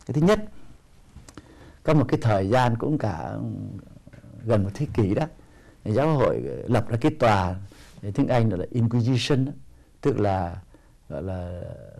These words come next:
luận án những cái người mà, gọi là rối đức tin, là lạc đạo hay là làm hại giáo hội đó. Thế thì cái lúc đó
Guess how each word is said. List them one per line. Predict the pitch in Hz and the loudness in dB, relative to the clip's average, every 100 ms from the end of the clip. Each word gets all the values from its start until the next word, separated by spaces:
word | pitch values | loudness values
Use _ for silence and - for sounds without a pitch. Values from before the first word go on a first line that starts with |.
| 90 | 0
luận | 113 - - | 2 2 0
án | 135 156 196 180 | -2 0 0 0
những | 139 143 | -2 0
cái | 160 | 0
người | 135 95 90 | 2 2 0
mà, | 87 90 87 85 101 _ - - - | -2 -6 -8 -12 -18 _ -20 -20 -14
gọi | 85 87 | -10 -8
là | 85 78 62 60 64 64 101 | -8 -10 -12 -14 -14 -6 2
rối | 131 165 | 4 4
đức | 180 - - | 2 -2 -4
tin, | 151 147 139 143 | 2 4 4 4
là | 135 104 95 95 92 | 2 2 0 0 0
lạc | 104 92 - | 0 0 -4
đạo | - 113 117 - | -4 0 2 2
hay | - | 0
là | 120 | 2
làm | 110 101 | 2 2
hại | 104 107 | 0 2
giáo | 143 | 2
hội | 127 85 120 | 4 2 0
đó. | 151 - - - - - | -6 -14 -20 -20 -20 -4
Thế | 147 | 0
thì | 127 104 | 2 2
cái | 143 | 2
lúc | 160 165 | 2 2
đó | 160 190 | -2 -2